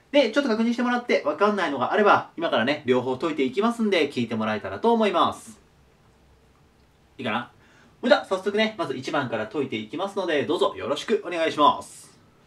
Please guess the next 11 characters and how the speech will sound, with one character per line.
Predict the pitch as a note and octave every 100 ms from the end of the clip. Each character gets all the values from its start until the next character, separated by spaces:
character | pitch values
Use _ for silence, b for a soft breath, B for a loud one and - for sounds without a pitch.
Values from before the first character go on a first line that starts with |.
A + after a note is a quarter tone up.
| _ _ _ _ - - _ _ - - - - _ _ - - _ -
よ | A3
し、 | - C#3+
じ | F3+
ゃ |
あ | F#3+
行 | D3+
き | - E3
ま | D3+
し | D3+ - -
ょ |
う。 | A#3